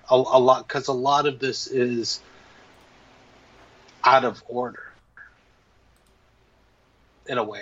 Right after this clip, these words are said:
I, 'cause I think the Eternals could be playing catch up. Uh, Shang-Chi, um, could be playing a catch up. I think the only ones that are gonna play around with current timelines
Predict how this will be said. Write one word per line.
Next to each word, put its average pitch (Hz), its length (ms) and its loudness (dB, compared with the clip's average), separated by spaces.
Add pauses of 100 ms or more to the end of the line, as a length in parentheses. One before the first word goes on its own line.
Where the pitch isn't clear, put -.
I, 120 120 2
'cause 131 200 -2
I 117 100 6
think - 320 -4
the 196 100 0
Eternals 135 560 -4
could 123 140 0
be 120 180 2 (160)
playing 123 300 -2
catch 120 300 -4
up. 110 220 4 (680)
Uh, 107 340 6 (280)
Shang-Chi, 131 1160 0 (140)
um, 110 440 2 (480)
could 120 160 -6
be 123 120 0
playing 120 340 -2
a - 40 -8
catch 117 400 2
up. 110 240 2 (880)
I 131 140 4 (120)
think - 340 -2
the 139 180 -4
only 160 320 4
ones 143 300 0
that 135 160 6
are 123 80 2
gonna 117 180 0
play 135 300 4
around 123 260 2
with 120 220 0
current 139 480 2
timelines 113 920 -6